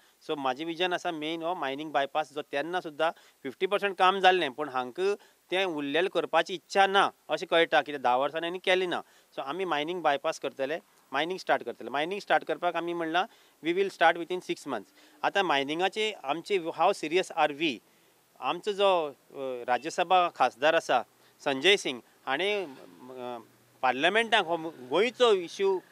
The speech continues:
मु-, वयर काडलो मायनिंगेचो. But that much serious we are.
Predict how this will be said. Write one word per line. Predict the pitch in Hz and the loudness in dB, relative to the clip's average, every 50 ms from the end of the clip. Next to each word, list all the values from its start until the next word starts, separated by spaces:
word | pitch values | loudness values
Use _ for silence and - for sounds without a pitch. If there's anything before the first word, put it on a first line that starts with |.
| - 147 | -14 -14
मु-, | 160 151 - - - | -14 -14 -14 -14 -6
वयर | 147 151 160 151 | -2 0 0 2
काडलो | 139 151 139 135 143 135 | 4 4 4 4 2 0
मायनिंगेचो. | 131 123 117 120 135 147 160 151 - 139 120 98 - _ _ _ _ 156 | 0 0 0 0 0 0 0 0 0 -2 -2 -4 -4 _ _ _ _ -16
But | 156 147 131 | -16 -6 0
that | 156 156 160 151 | 2 2 2 2
much | 185 214 233 240 | 2 0 0 0
serious | - - - 185 165 180 185 175 - | 0 -2 -2 2 4 4 4 4 2
we | 156 151 139 | 0 2 2
are. | 123 113 | 2 2